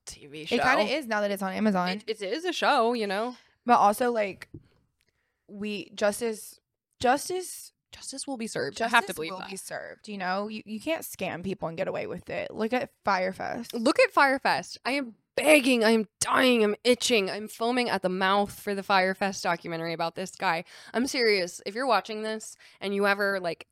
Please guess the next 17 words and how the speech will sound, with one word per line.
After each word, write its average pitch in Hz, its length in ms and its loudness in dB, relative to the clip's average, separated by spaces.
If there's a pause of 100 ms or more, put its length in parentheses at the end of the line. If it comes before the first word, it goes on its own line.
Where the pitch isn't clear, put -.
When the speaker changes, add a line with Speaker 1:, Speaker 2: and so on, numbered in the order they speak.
Speaker 1:
contact 196 580 0
or 170 120 -4
get 185 200 -2
in 190 80 -8
contact 185 340 -6
with - 160 -14
Michael 190 360 -2
Bloom 190 480 -8
and 180 100 -10
he, 190 180 -10
like, 175 200 -6
wants 175 260 -4
to 190 140 -12
do 180 200 -6
something 185 300 -10
production 196 600 -4
related, 233 480 -2